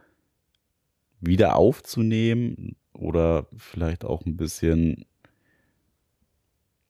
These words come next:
ja, kritischer noch mal hin-, zu hinterfragen, auch wenn's vielleicht alles klar scheint,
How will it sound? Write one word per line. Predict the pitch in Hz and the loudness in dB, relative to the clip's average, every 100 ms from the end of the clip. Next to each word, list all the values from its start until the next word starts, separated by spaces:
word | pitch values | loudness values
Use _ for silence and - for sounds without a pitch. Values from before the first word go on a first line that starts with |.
| _ _ | _ _
ja, | 82 76 | 0 0
kritischer | - 95 117 110 90 | 2 2 2 0 0
noch | 85 | 2
mal | 82 78 | 2 0
hin-, | 82 - | 0 -4
zu | - - | -8 -6
hinterfragen, | 78 78 73 - 71 76 87 113 - | -2 0 0 -4 -4 -2 -2 -2 -2
auch | - 80 | -4 -4
wenn's | - 80 87 - | 0 0 0 -8
vielleicht | - 80 80 69 85 113 139 - _ - - _ _ _ _ _ _ _ _ _ _ | -6 -4 -2 0 0 -2 -4 -10 _ -20 -20 _ _ _ _ _ _ _ _ _ _
alles | - 90 92 - | -4 0 0 -2
klar | - 78 85 110 | -2 2 2 2
scheint, | - 101 98 117 139 147 - | 0 -4 -2 -2 -2 -6 -16